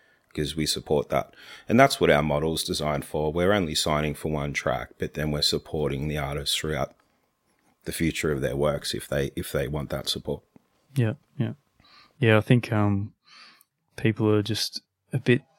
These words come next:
Speaker 2: distrustful of any outside, um,
Speaker 1: Mm.
Speaker 2: entity
Speaker 1: Absolutely.
Speaker 2: that you might have to sign <coughs> with. Uh, I know I'm a bit like that, and I think that's partly 'cause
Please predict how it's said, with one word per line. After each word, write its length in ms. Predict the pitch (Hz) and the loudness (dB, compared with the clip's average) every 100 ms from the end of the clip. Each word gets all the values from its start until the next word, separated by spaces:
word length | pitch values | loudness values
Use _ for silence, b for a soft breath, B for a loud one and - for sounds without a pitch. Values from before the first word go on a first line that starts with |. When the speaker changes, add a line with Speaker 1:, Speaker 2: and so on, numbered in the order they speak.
| - | -2
Speaker 2:
distrustful 840 | 117 - - 120 110 - 120 110 | 0 2 4 4 4 2 4 8
of 200 | 107 104 | 6 6
any 280 | 117 110 107 | 6 8 8
outside, 800 | 107 110 - 113 104 104 104 - - _ B B B B B B - | 8 6 4 4 4 2 0 -8 -18 _ B B B B B B -8
um, 200 | 117 107 | 0 6
Speaker 1:
Mm. 360 | 110 120 107 82 - - | 8 8 8 4 -2 4
Speaker 2:
entity 480 | 131 127 135 120 117 | 8 10 8 8 6
Speaker 1:
Absolutely. 320 | 113 113 117 | 6 6 6
Speaker 2:
that 60 | 107 | 8
you 60 | |
might 220 | 117 113 113 | 8 8 8
have 140 | 110 | 4
to 100 | - | 4
sign 480 | - 120 110 110 110 | 6 8 8 8 6
<coughs> 0 | |
with. 440 | 107 107 - - - - | 6 2 -2 -16 -14 -4
Uh, 40 | 110 | 2
I 440 | 107 104 110 110 | 4 6 6 6
know 320 | 110 110 107 | 6 6 6
I'm 140 | 104 104 | 4 2
a 60 | |
bit 180 | 104 110 | 2 2
like 280 | 110 104 - | 4 2 6
that, 300 | 117 135 - B B B | 8 6 4 B B B
and 100 | - | 0
I 60 | 107 | 2
think 180 | 127 110 | 6 6
that's 180 | 113 - | 4 2
partly 420 | - 113 113 110 | 4 4 4 -2
'cause 560 | - 104 104 - - | -2 -2 0 -4 -6